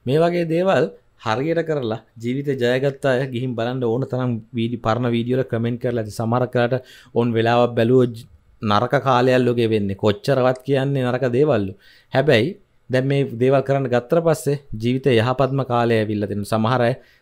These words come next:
මගේ Facebook පිටුවට මැසේජ් කරලා තිබ්බා ඔවුන්ගේ සාර්ථක භාවය ගැන. හරිම සතුටුයි. ඔවුන් ඒ ගත්ත එයාලගේ ආයතන වල ෆොටෝස්, වාහන වල ෆොටෝස්.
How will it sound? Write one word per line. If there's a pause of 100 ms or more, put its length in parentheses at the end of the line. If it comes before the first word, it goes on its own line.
(140)
මගේ
Facebook
පිටුවට
මැසේජ්
කරලා
තිබ්බා
ඔවුන්ගේ
සාර්ථක
භාවය
ගැන.
හරිම
සතුටුයි. (240)
ඔවුන්
ඒ
ගත්ත
එයාලගේ
ආයතන
වල
ෆොටෝස්,
වාහන
වල
ෆොටෝස්.